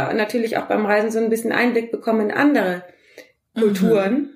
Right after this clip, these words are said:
Speaker 1: Hm.
Speaker 2: Ja.
Speaker 1: Und dann, de-, dann, ich bin ja so, auch so ein neugieriger Typ, dann möchte ich natürlich wissen, wie funktioniert das denn hier? Wie gehen die hier mit Krankheit und Gesundheit um?
Speaker 2: Ja.
Speaker 1: Und dann, wenn man sich das anguckt in anderen Ländern, in östlichen Ländern,
Speaker 2: Ja.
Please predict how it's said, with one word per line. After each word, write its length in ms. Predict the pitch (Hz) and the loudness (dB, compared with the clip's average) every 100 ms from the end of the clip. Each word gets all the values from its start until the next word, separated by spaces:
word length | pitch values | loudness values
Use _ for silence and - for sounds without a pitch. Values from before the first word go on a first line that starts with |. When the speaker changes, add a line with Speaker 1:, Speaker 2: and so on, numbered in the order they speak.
| - | -4
Speaker 1:
Hm. 280 | 247 247 196 | 0 0 0
Speaker 2:
Ja. 440 | 220 185 160 175 202 | -2 -2 -4 -4 -2
Speaker 1:
Und 120 | 220 | 0
dann, 380 | 247 233 - 190 | 0 0 -2 -2
de-, 220 | - - - - | -2 -4 -12 -8
dann, 500 | - 208 208 190 - - | -4 0 2 0 -2 -6
ich 160 | 190 - | -6 -2
bin 120 | 220 | 0
ja 120 | 214 | 2
so, 80 | 208 202 202 | 2 0 -2
auch 80 | - | -6
so 100 | 214 | -2
ein 60 | 208 | 0
neugieriger 500 | 208 202 208 202 196 | 0 2 0 0 -2
Typ, 240 | 247 233 | -4 -2
dann 140 | 208 | 2
möchte 180 | 208 208 | 2 0
ich 60 | - | -2
natürlich 400 | 214 208 208 202 | -2 0 -2 0
wissen, 220 | 220 226 | 0 0
wie 80 | 190 | -2
funktioniert 500 | - 220 - 226 233 | -2 -4 -2 -2 -2
das 120 | 233 | -4
denn 140 | 220 208 | -2 -2
hier? 300 | 233 285 269 | 2 2 2
Wie 100 | 233 | 0
gehen 180 | 226 233 | -2 -2
die 120 | 240 | -2
hier 180 | 262 269 | 0 0
mit 160 | 254 - | 0 0
Krankheit 560 | - - 247 240 233 | -6 -4 -2 -2 -2
und 80 | 233 | -2
Gesundheit 380 | 226 226 233 - | -2 -4 -4 -6
um? 200 | 220 226 - - - | -8 -8 -14 -20 -4
Speaker 2:
Ja. 140 | 202 208 | 2 4
Speaker 1:
Und 120 | 196 | 4
dann, 340 | 226 233 - | 2 2 0
wenn 120 | 214 226 | 0 2
man 120 | 220 | 0
sich 120 | 226 | 0
das 180 | - 220 | -2 0
anguckt 600 | 226 233 214 - 220 220 | 0 0 -2 -2 0 2
in 100 | 202 | 0
anderen 280 | 214 208 208 | 0 2 2
Ländern, 320 | 202 202 208 | 2 2 2
in 180 | - 208 | 0 0
östlichen 440 | 190 - 208 202 | 0 -2 -4 -2
Ländern, 440 | 202 196 196 202 202 _ _ - | -2 0 -2 -4 -6 _ _ 0
Speaker 2:
Ja. 380 | 202 185 170 | 2 2 -2